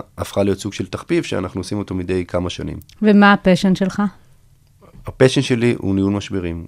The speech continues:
Speaker 1: כי זה בעצם המקום שבו
Speaker 2: וזה
Speaker 1: אני
Speaker 2: לא משנה איפה.
Speaker 1: כן, ברור שיש דברים יותר מעניינים ופחות מעניינים, אבל
Speaker 2: לא, אבל
Speaker 1: אבל
Speaker 2: אם זה עסקי, ציבורי, פוליטי, זה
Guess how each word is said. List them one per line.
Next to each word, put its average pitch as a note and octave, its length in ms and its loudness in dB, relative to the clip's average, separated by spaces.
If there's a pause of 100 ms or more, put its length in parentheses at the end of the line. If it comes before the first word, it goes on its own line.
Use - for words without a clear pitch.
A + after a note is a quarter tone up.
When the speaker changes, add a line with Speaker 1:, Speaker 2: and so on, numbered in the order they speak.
(100)
Speaker 1:
כי F2+ 280 -6
זה F2 160 -6
בעצם G#2+ 300 -2
המקום G2+ 380 -2
שבו F#3+ 180 2
Speaker 2:
וזה G3 140 10
Speaker 1:
אני G#3+ 60 12
Speaker 2:
לא A3+ 100 8
משנה G3 440 2
איפה. F3+ 440 0 (1000)
Speaker 1:
כן, D#2 220 2 (380)
ברור D#2 180 -6
שיש F#2+ 160 -4
דברים F#2 140 0
יותר G2+ 200 4
מעניינים G2 280 6
ופחות A3 340 2
מעניינים, F2+ 320 4
אבל F2 220 2
Speaker 2:
לא, A3 160 10
אבל G3 180 8
Speaker 1:
אבל F#3+ 160 4
Speaker 2:
אם G#3+ 80 10
זה G#3 100 8
עסקי, A#3 640 6
ציבורי, G3+ 760 4
פוליטי, G3 640 4
זה F3+ 180 2